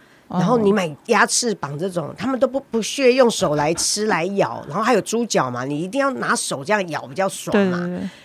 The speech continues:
Speaker 2: 结果他们现在都不是这样子在吃东西的，我就会觉得好可惜，要怎么样教他们吃鸡脚？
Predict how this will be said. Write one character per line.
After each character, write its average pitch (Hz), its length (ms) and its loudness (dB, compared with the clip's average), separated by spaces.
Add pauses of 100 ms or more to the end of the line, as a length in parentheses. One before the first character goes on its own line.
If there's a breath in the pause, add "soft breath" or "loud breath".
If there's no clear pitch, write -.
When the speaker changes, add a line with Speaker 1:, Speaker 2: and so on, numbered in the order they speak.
(160 loud breath)
Speaker 2:
结 320 120 -2
果 339 80 2
他 330 120 0
们 339 100 2
现 339 140 0
在 330 80 2
都 339 100 0
不 320 80 0
是 302 140 -2
这 339 100 2
样 285 220 4
子 220 200 -8
在 269 200 2
吃 254 260 -6
东 247 220 4
西 240 260 -6
的， 233 160 0
我 190 100 -2
就 311 120 -2
会 349 80 0
觉 277 120 -4
得 247 80 -6
好 247 200 -6
可 247 260 0
惜， 202 160 -4
要 302 100 6
怎 220 140 -2
么 220 80 2
样 285 160 4
教 277 160 4
他 285 80 4
们 254 100 0
吃 240 220 -6
鸡 233 260 -6
脚？ 127 440 -8